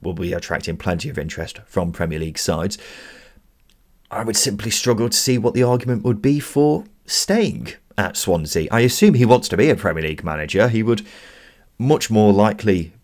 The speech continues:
be getting that chance at a Southampton or Leicester than he would be at a Swansea. So I think it's gonna be a nervous few weeks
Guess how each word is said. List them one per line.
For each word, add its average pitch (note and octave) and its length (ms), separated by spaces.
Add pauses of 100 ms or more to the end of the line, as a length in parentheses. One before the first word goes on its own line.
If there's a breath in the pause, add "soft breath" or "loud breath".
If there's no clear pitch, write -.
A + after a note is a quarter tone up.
(100)
be G2+ 240
getting G2+ 380
that F#2+ 180
chance - 560
at G#2 220
a E2 260
Southampton E2+ 640
or E2+ 100
Leicester F#2+ 580
than G#2 440
he A2+ 160
would A2+ 240
be B2 400
at A#2 160
a - 20
Swansea. C3 500
So F#2+ 260 (1000 loud breath)
I - 40
think A2 160
it's - 100
gonna A#2 140
be A2+ 120
a G#2+ 40
nervous B2 480
few C#3 260
weeks - 560